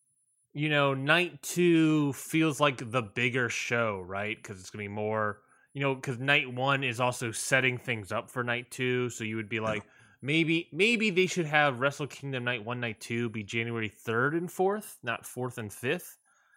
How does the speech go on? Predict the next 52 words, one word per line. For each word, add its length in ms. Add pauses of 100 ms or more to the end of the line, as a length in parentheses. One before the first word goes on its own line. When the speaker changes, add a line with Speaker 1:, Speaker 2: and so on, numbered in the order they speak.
(340)
Speaker 1:
Uh, 60 (300)
I 80
had 160
that 140
thought, 360
and 140
then 80
I 80
was 160
like, 220
"Well, 500 (1300)
then 200
no 120
one 160
would 120
go 140
to 80
see 180
the 100
third 340
show, 380
and 100
they 80
would 120
just 120
show 140
up 100
on 80
the 60
fourth." 480 (200)
The, 380
the 100
point 360
of 160
the 60
f-, 240
the 140
show 260
being 160
on 100
the 60
fifth 360
is 200
that 240 (380)
people 280 (120)
go 280
there 240
to 140
see, 200
like, 220
the 80
finality 880